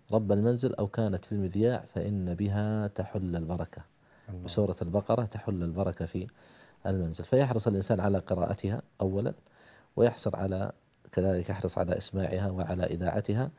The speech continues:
Speaker 1: آه، ينال بذلك البركة.
Speaker 2: يعني جميل دكتور، شوف عندك ال-، ال-، قراءة القرآن، آه، مما لا شك فيه أن القرآن طارد للشياطين. وال-، تجد إن، يعني، بعض البيوت، آه، تجد إن آلات اللهو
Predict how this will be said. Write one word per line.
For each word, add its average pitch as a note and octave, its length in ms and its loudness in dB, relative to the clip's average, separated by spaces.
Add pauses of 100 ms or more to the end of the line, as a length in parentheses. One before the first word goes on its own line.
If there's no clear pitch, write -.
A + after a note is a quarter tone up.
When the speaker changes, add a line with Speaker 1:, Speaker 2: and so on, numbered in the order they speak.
(680)
Speaker 1:
آه، F#2 140 0
ينال F#2 400 0
بذلك E2 380 -4
البركة. D#2 280 -6 (240)
Speaker 2:
يعني A2 140 2
جميل D3 280 4
دكتور، G#2+ 360 2
شوف F#2 200 -6
عندك F#2 300 -4
ال-، F2 140 -2
ال-، E2 260 -6 (160)
قراءة A#2+ 300 2
القرآن، G#2 480 -2 (560)
آه، F2+ 160 -4
مما C#3+ 220 4
لا C#3 100 6
شك C3+ 280 -2
فيه C3 200 2
أن G#2+ 100 2
القرآن A#2 360 0 (180)
طارد A2 280 4
للشياطين. F2 680 -6 (520)
وال-، F2+ 720 -4 (640)
تجد D#3+ 240 6
إن، C3+ 220 2 (280)
يعني، F#2 120 -8
بعض A2+ 300 4
البيوت، C3+ 560 2
آه، - 160 -6 (360)
تجد E3+ 200 2
إن E3+ 140 0 (240)
آلات C#3+ 280 2
اللهو F#2+ 600 0